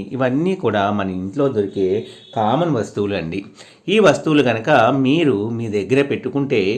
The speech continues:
కంపల్సరీగా మీరు వెళ్ళే పనిలో కంపల్సరీగా విజయము అనేది తప్పకుండా దక్కి తీరుతుందండి. అయితే ఆ వస్తువులు ఏంటి? మనకి నిత్యము మనం వాడే వస్తువులే, మన ఇంట్లో ఉండే మన యొక్క మసాలా దినుసులు ఉంటాయి కదండి,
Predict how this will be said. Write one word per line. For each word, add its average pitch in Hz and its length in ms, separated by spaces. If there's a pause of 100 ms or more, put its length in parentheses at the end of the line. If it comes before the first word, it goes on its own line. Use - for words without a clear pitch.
(300)
కంపల్సరీగా 135 800
మీరు 113 300
వెళ్ళే 104 300
పనిలో 107 420 (400)
కంపల్సరీగా 131 680
విజయము 123 520
అనేది 104 420
తప్పకుండా 101 560
దక్కి 120 400
తీరుతుందండి. 87 640 (720)
అయితే 147 300 (440)
ఆ 131 120
వస్తువులు 160 500
ఏంటి? 107 300 (160)
మనకి 117 300
నిత్యము 127 480
మనం 131 280
వాడే 101 300
వస్తువులే, 127 500 (420)
మన 131 120
ఇంట్లో 139 320
ఉండే 131 340 (520)
మన 120 100
యొక్క 123 260 (280)
మసాలా 131 400
దినుసులు 123 360
ఉంటాయి 117 340
కదండి, 110 380